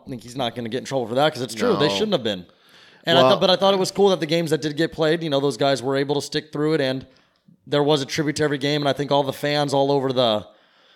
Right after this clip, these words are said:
Speaker 1: arenas, all over the country, all did a good job. All of them started chanting Kobe. They all started, got on their feet and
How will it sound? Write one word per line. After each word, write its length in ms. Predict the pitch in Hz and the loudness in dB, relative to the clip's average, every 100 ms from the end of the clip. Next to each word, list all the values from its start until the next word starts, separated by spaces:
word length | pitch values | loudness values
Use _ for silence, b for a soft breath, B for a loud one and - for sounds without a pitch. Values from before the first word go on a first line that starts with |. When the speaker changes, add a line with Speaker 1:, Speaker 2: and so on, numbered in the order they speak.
| b b _ | b b _
Speaker 1:
arenas, 480 | 147 135 160 160 156 | 0 2 4 4 2
all 140 | 147 151 | 4 2
over 160 | 151 147 | 2 0
the 80 | |
country, 520 | 135 160 165 165 143 - _ _ _ _ _ _ - - | 0 -2 0 0 0 -4 _ _ _ _ _ _ -14 -2
all 200 | 151 131 | 0 0
did 140 | 147 | -2
a 40 | |
good 200 | 127 147 | 0 -2
job. 260 | 117 135 135 | 2 2 2
All 140 | 139 | 2
of 80 | 147 | 2
them 100 | 143 | -2
started 460 | 131 151 147 127 135 _ | -2 -2 -2 -4 -12 _
chanting 520 | - 147 147 147 147 | -8 -4 -4 -4 -8
Kobe. 380 | 131 151 156 160 | -2 0 0 0
They 120 | 143 | 0
all 160 | 135 139 | 0 0
started, 380 | - 143 139 127 | -2 -4 -2 0
got 160 | 139 139 | 0 0
on 100 | 135 | 0
their 120 | 127 | -4
feet 320 | - 156 160 | -4 -4 -4
and 140 | 147 | -6